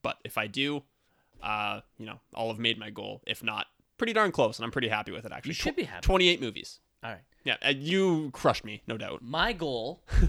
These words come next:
Speaker 2: <clears throat> my goal last year was I wanted to watch more than the thirty-four I did in twenty twenty.
Speaker 1: Mm-hmm.
Speaker 2: I knocked out fifty-seven.
Speaker 1: Yeah,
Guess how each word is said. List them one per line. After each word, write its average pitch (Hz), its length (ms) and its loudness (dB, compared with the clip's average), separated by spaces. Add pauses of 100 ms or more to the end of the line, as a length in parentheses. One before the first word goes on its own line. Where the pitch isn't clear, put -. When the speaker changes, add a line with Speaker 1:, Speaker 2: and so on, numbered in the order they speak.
(120)
Speaker 2:
<clears throat> 185 400 -6
my 139 160 0
goal 165 220 -2
last 120 280 -6
year 117 160 -6
was 110 160 -10
I 120 140 -2
wanted 156 240 -4
to 147 80 -10
watch 127 300 -6
more 117 240 -6
than 113 160 -8
the 107 80 -10
thirty-four 131 720 -6
I 104 100 -4
did 95 400 -12 (480)
in 101 140 -12
twenty 92 260 -14
twenty. 117 280 -16
Speaker 1:
Mm-hmm. 101 100 -12 (1200)
Speaker 2:
I 127 100 -4
knocked 147 260 -4
out 127 140 -6
fifty-seven. - 500 -16 (540)
Speaker 1:
Yeah, 110 120 -8